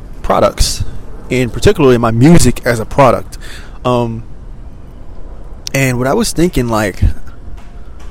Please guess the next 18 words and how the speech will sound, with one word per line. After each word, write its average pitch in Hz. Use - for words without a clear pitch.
you 123
know, 120
like, 117
uh, 107
you 135
know, 131
the 117
best -
products -
come 127
out 113
of 98
love, 104
you 120
know? 107
Um, 110
and 143
so 131